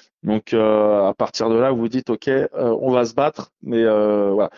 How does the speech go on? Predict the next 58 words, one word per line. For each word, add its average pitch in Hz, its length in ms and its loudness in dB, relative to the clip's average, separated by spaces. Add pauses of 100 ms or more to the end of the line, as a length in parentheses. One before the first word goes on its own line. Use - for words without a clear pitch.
(160)
Donc, 107 140 -4
on 131 40 2
a 123 120 2
créé 160 200 -2
une 160 120 2
marque, 135 400 0
d'ailleurs, - 340 0
qui - 140 -20
s'appelait, 113 320 -4
euh, 95 400 -2
qui - 80 -8
s'appelle 147 340 -2
notamment 110 480 -6
le 95 140 -6
print 135 340 -4
français. - 420 -6 (760)
Euh, 107 720 2
et 110 80 2
on 120 140 0
a 117 160 2
développé 127 400 0
le 180 80 -4
print 135 240 -4
français. 175 280 -2
Donc, 170 160 -2
on 131 60 -4
s'est, 127 160 -4
on 127 80 -2
a 117 80 0
regardé, 123 300 0
on 175 80 -2
s'est 135 120 -6
dit, « 139 120 0
Bon, 131 120 0
les 117 140 2
at-, 113 180 -2
les 123 160 0
entreprises 123 440 -4
sont 113 80 -6
toutes - 160 -14
salariées. 127 480 0 (100)
Qui - 140 0
est-ce - 120 -2
qui - 140 -4
reste ? 143 220 0
Qui 151 80 -2
est-ce 147 180 -4
qui, 120 160 -12
qui 120 100 -8
a, 110 80 0
qui, 147 320 0
euh, 104 300 2 (260)
qui, - 240 -2 (140)
qui - 100 0
a 147 60 2
de 135 60 2
l'argent 131 280 0
aujourd'hui ? » 107 380 -2